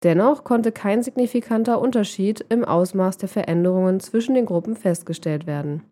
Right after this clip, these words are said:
Außerdem zeigten Teilnehmende mit einer geringeren Artikulationsgenauigkeit einen stärkeren Rückgang der Genauigkeit als Teilnehmende mit größerer Artikulationsgenauigkeit.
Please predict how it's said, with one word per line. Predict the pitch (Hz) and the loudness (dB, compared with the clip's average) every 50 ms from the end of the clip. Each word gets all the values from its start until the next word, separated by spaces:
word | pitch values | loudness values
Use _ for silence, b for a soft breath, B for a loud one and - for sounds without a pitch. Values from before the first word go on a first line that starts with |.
| _ _ _ _ _ _ _ _ _ _ _ _ _ _ _ _ _ _ _ _ _ _ _ _ _ | _ _ _ _ _ _ _ _ _ _ _ _ _ _ _ _ _ _ _ _ _ _ _ _ _
Außerdem | 160 175 170 170 180 160 156 - 160 175 240 294 | 0 0 2 0 -4 -6 -2 0 2 2 2 2
zeigten | 285 - 254 226 220 226 - 214 196 | 0 -2 -4 -4 -4 -2 -4 -6 -4
Teilnehmende | - 220 202 220 254 262 254 254 233 240 233 | -2 0 0 2 4 4 4 4 4 4 4
mit | 233 220 - | 2 2 0
einer | - 180 185 180 180 | 0 2 2 2 2
geringeren | 175 180 170 165 185 233 262 262 240 220 208 180 | 2 0 0 2 4 4 4 4 4 2 0 0
Artikulationsgenauigkeit | - 170 - 180 175 - 185 175 175 175 - 180 175 175 - 185 180 175 180 185 180 - - 185 185 208 226 - | -2 -2 -4 -4 -4 0 -2 -2 -2 -2 -2 -4 -4 -2 -2 -2 0 0 0 -2 -4 -6 -4 -2 -2 -2 -4 -4
einen | - 180 170 165 165 | -2 -2 0 0 -2
stärkeren | 165 - - 151 156 180 - 269 247 247 233 | -4 -4 -2 -2 -2 0 -2 -2 0 0 0
Rückgang | 220 233 226 - 247 233 233 | 0 -2 -2 -2 -2 -2 0
der | 220 214 | -2 -2
Genauigkeit | 214 220 214 214 208 214 220 214 - 220 214 208 - | -2 0 0 0 2 0 -2 -2 -2 -4 -4 -2 -2
als | 202 226 226 - - | -4 -4 -4 -6 -8
Teilnehmende | - 190 175 175 175 170 175 175 190 202 202 | -4 -2 0 2 2 2 2 0 0 -2 -2
mit | - 220 226 | -4 -6 -6
größerer | - - 190 185 185 185 196 170 165 147 | -2 0 2 2 2 2 -2 -4 -2 -2
Artikulationsgenauigkeit. | 127 156 147 - - - 156 151 147 - 165 151 165 - - 160 151 151 147 151 151 - - 165 143 147 - - | -4 -4 -6 -8 -6 -4 -4 -4 -2 -4 -6 -6 -6 -6 -6 -4 -4 -2 -4 -4 -6 -8 -10 -10 -10 -10 -12 -16